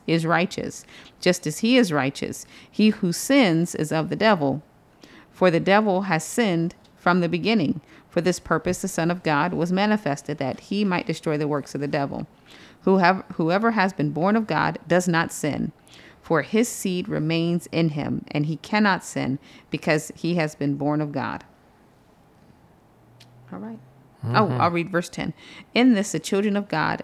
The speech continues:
Speaker 1: and the children of the devil are manifest. Whoever does not practice righteousness is not of God, nor is he who does not love his brother."
Speaker 2: Mm.
Speaker 1: Amen.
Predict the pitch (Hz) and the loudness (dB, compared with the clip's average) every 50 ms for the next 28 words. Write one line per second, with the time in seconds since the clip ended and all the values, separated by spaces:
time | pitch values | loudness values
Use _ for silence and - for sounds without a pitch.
0 | - - - 220 262 262 247 226 - - 185 170 160 160 156 - - 156 185 208 | -6 -4 0 2 2 2 2 2 0 -2 -2 -2 -2 -2 -2 -2 -2 0 0 0
1 | 208 175 165 151 - - - 175 175 190 214 233 196 - - - - - - - | 2 0 0 -4 -4 -2 -2 0 0 0 0 0 -2 -2 -4 -8 -8 -8 -12 -16
2 | - - - - - - - - 185 190 196 202 226 214 190 175 165 156 160 170 | -20 -20 -20 -20 -20 -12 -4 0 2 4 4 4 2 2 2 2 0 0 0 0
3 | 160 185 247 - - - 185 165 185 - - 165 160 160 165 180 233 269 - - | 0 0 0 -2 -2 0 0 0 0 0 -2 -4 -2 0 2 4 4 4 4 2
4 | 170 - - - 151 147 160 - - - 151 135 - 139 139 151 156 165 165 - | -2 -2 0 0 0 0 -2 -4 -4 -4 -4 -2 0 0 0 0 0 -2 -2 -4
5 | 147 - - - - - _ _ - - - - - _ - 175 180 196 220 226 | -4 -4 -4 -8 -10 -14 _ _ -20 -20 -20 -20 -12 _ 2 4 6 6 6 6
6 | - - 180 175 - - - 202 208 208 214 - - - 165 165 170 - 190 208 | 6 4 0 0 -2 -2 0 2 2 2 2 0 -2 -2 -2 -2 0 2 4 4
7 | 208 202 202 214 208 - - - 175 180 175 180 180 - - 165 165 170 175 175 | 6 6 4 2 0 -2 -2 0 4 4 6 6 4 2 2 2 2 4 4 2
8 | - - 160 165 170 165 - - - 78 - - - 156 - _ _ _ _ _ | 2 0 0 0 0 -2 -2 0 0 0 0 -2 -6 -8 -12 _ _ _ _ _
9 | _ _ _ - - - - _ _ _ _ _ _ _ _ _ - - 113 120 | _ _ _ -20 -20 -20 -20 _ _ _ _ _ _ _ _ _ -6 -4 -4 -2
10 | 123 110 104 - _ _ _ - - - - _ _ _ _ _ - - 185 202 | -4 -4 -8 -10 _ _ _ -8 -8 -8 -8 _ _ _ _ _ -6 -4 -2 0
11 | 220 233 190 160 | 0 0 -2 -2